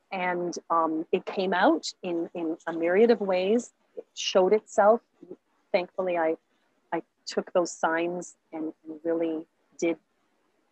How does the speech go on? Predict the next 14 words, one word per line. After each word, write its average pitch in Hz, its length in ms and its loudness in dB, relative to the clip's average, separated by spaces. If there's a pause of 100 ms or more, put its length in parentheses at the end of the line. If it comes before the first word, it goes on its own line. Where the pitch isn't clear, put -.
(440)
uh, 143 180 -6
honor 180 320 4
them. 302 320 2 (1080)
But 196 120 -4
when 202 200 4
those 220 200 6
signs 214 560 2 (320)
kept - 260 -4
reappearing, 190 840 2
and 170 120 -4
I, 170 120 -6 (120)
and 170 260 -4 (100)
I 175 60 -4
realized 175 440 2